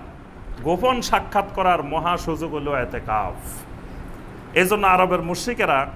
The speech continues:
যে যেই মূর্তিকে বেশি মহব্বত করত,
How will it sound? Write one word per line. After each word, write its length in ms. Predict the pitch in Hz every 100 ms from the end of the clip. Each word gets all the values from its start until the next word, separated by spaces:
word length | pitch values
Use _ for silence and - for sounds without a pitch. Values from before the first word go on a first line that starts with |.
| - - - - - - - 110 -
যে 260 | 196 226
যেই 360 | 185 156 208 208
মূর্তিকে 640 | 185 196 190 202 202 240
বেশি 300 | 190 202 262
মহব্বত 420 | 269 247 240 190 214
করত, 380 | - 185 - 139